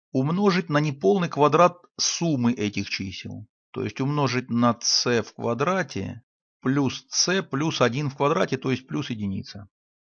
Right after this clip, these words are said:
Плюс разность квадратов, которую мы можем заменить на с минус один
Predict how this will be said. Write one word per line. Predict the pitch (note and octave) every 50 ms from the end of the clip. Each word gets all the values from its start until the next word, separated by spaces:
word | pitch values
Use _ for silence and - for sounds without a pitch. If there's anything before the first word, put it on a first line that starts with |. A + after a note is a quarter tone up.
| _ _ _ _
Плюс | - C3+ D3+ F#3+ A3+ A#3 A3+ - - - - _ _ _ _ _
разность | - C#3+ D3 F3+ G3+ G3+ F3+ F3 F3+ F3 E3+ -
квадратов, | - D#3 E3+ D#3 B2 A2 G#2+ G2+ G2 - G2 G2 - - - _ _ _ _ _
которую | - A#2 A#2+ D3 C#3+ C#3 C#3
мы | C#3 C#3+ D3
можем | D3 C#3+ B2 C#3 C3+
заменить | A#2+ C#3+ C#3+ C#3+ C#3 C3 A#2+ A2 -
на | B2 A#2+ B2 B2+ B2 B2 A#2+ A2 - _
с | - - - - - D#3 D#3 D3+
минус | C#3 C#3 C3 C3 B2+ B2 - -
один | C3 C3 C#3 G3 G#3+ G#3 G3 C#3+